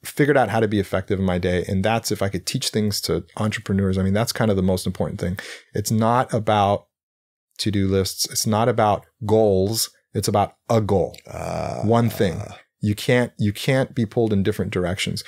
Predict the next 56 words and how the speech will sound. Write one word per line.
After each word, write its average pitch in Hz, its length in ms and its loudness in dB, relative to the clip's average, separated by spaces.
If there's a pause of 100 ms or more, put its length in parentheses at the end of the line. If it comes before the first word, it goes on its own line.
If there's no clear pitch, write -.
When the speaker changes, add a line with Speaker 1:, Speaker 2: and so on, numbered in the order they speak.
(180)
Speaker 1:
And 104 160 2
when 104 180 4
you 123 480 2
work 117 400 2
day 110 160 2
in 110 80 2
and 101 120 2
day 104 120 4
out 98 160 2
only 113 220 2
towards 95 260 -2
one 117 280 2
thing, 92 280 -4
not 156 200 0
three 139 180 2
things, 117 300 0
not 139 180 0
four 113 180 4
things, 101 240 0
one 107 440 2
thing, 107 320 -2 (680)
how 147 240 2
fast 135 440 0
you 117 80 2
move 120 220 0
towards 120 240 0
that 104 180 2
one 110 240 2
goal, 113 380 0 (360)
y-, - 360 -6
I - 40 -2
mean, 104 240 0 (180)
you, 117 380 0
you'll 120 140 2
go 117 140 2
light 101 300 2
years 92 380 -4 (760)
when 107 180 2
you're 98 120 4
day 104 220 2
in 101 100 2
and 95 100 2
day 95 140 4
out, 92 200 0
'cause 101 160 0
it's 95 80 -2
like 95 160 -2
inch 123 200 0
by 104 120 0
inch, 120 320 0
but 87 140 0
you 101 140 2
go 101 180 4
times, 95 500 -2
you - 100 -4
know, - 120 -8